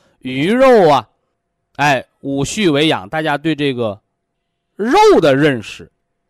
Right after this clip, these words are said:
一定不要偏听偏信。第一条，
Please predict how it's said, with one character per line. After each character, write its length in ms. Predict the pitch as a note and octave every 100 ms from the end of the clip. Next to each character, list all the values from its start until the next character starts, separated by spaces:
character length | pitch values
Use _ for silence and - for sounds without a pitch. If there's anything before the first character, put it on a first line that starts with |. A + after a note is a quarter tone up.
| -
一 140 | B2+
定 220 | D3 F3 A2+
不 100 | C3+
要 160 | B2+
偏 340 | G2+ - D3 C3+
听 220 | B2 A#2+
偏 240 | B2+ A#2
信。 180 | A2 B2+ _ _ _ _ _ _ _ _ _
第 160 | - C4+
一 60 |
条， 340 | D4 D3+ D3+